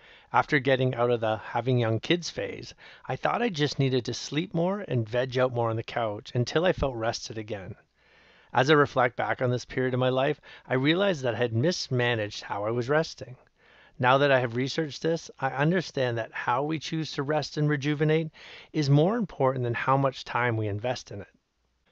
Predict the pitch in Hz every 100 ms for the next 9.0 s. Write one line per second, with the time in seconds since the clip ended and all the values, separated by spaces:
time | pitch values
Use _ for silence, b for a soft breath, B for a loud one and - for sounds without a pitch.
0 | _ _ _ - 139 117 - 120 - -
1 | - 156 147 190 262 240 185 131 - 123
2 | - 110 110 104 104 113 120 - 165 -
3 | 170 160 139 123 123 117 117 120 - 110
4 | 107 104 110 - - 120 131 151 - 101
5 | 110 B B B 131 - 151 147 143 135
6 | 110 135 175 202 175 131 107 110 110 117
7 | - 139 123 135 117 113 107 - 117 107
8 | 107 104 113 104 101 104 98 - - -